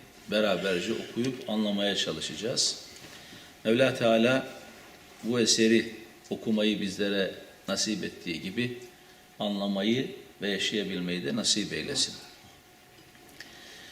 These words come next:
Kadı İyaz kendisi kendisini anlatıyor kitabın giriş kısmında.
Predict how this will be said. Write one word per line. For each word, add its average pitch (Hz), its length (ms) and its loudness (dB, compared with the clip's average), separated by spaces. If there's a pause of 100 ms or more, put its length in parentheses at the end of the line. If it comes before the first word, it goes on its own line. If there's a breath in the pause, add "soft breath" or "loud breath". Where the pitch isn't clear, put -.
(300 loud breath)
Kadı 131 340 4
İyaz 135 640 4 (680)
kendisi 127 760 4 (220)
kendisini 107 560 2
anlatıyor 104 640 0 (280)
kitabın 98 420 -2
giriş 98 300 0
kısmında. 92 680 0